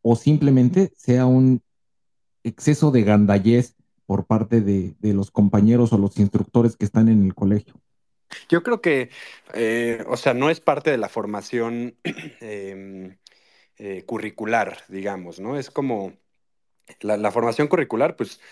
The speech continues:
Speaker 2: creo que, eh, pues, va en, en línea con, con lo legal, ¿no? Con, con, con los derechos humanos, que significaría, pues, preparar a estos jóvenes físicamente, eh, pues, el aguante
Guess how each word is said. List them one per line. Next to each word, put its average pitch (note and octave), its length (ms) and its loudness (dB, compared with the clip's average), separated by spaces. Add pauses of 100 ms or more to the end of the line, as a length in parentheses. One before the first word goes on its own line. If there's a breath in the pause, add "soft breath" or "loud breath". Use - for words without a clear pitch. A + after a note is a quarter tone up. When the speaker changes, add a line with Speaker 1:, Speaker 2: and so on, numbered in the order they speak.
(420 soft breath)
Speaker 2:
creo A#2 280 -2
que, G2+ 600 -4
eh, - 680 -20 (800 soft breath)
pues, G#2 220 -4
va A#2 300 0
en, A2+ 220 -8
en G2+ 200 -6
línea A2+ 320 -4
con, F#2 320 -12
con F#2+ 280 -12
lo F2 100 -10
legal, F#2 440 -8
¿no? F2+ 160 -14
Con, F2 300 -16 (420 soft breath)
con, F2+ 560 -12
con F2+ 440 -12
los F2+ 160 -10
derechos G2+ 360 -10
humanos, A2 400 -4
que - 100 -18
significaría, F#2 600 -10
pues, - 140 -14
preparar G2 340 -8
a - 20 -6
estos G2+ 220 -14
jóvenes G#2 540 -10 (400 soft breath)
físicamente, A#2 1200 -4 (120)
eh, F#2 600 -8 (160)
pues, - 140 -14
el G2 120 -4
aguante G#2+ 640 -2